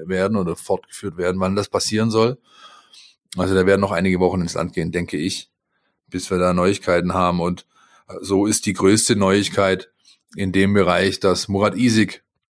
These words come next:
nicht mehr Trainer der U siebzehn ist. Ähm, Markus Fiedler ist sein Nachfolger.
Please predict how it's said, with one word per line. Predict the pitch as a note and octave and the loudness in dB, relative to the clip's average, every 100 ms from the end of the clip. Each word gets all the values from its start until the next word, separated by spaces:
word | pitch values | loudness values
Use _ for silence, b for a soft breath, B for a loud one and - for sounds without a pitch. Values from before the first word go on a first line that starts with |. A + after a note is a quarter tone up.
| _ | _
nicht | G#2 - | -8 -2
mehr | G#2 | -2
Trainer | F#2+ G#2 G#2 | 0 0 2
der | G2+ | 2
U | F2+ | 2
siebzehn | F#2+ G#2+ A#2 | -4 -2 -2
ist. | G#2+ G#2+ - _ _ _ _ _ _ _ - | -2 -4 -8 _ _ _ _ _ _ _ -10
Ähm, | E2+ E2+ E2 E2 E2 | -6 -4 -4 -6 -6
Markus | F2 F#2+ F#2+ F#2+ | -2 -2 -2 -4
Fiedler | - G#2+ A#2 | -2 0 2
ist | G2+ - | 2 2
sein | G2 | 0
Nachfolger. | G2 G#2+ - A#2 A2 A2+ A2+ | 2 0 2 2 4 4 2